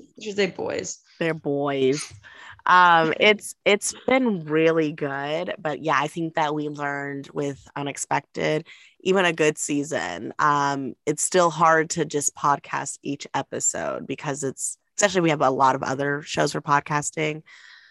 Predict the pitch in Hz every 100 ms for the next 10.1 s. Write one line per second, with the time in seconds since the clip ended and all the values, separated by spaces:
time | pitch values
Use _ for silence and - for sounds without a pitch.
0 | - 214 214 175 139 139 135 139 - 151
1 | 139 139 - 233 202 147 - _ _ _
2 | - _ 196 196 185 185 180 - 175 160
3 | - 185 156 139 143 160 - 160 156 147
4 | 139 147 143 - 143 139 139 - _ -
5 | - 135 135 - 131 - - - - -
6 | - 131 139 - _ _ 151 147 139 151
7 | 262 415 - - - - - _ 190 185
8 | 180 185 180 180 190 240 240 233 - -
9 | - 180 220 262 175 - 50 - - -
10 | -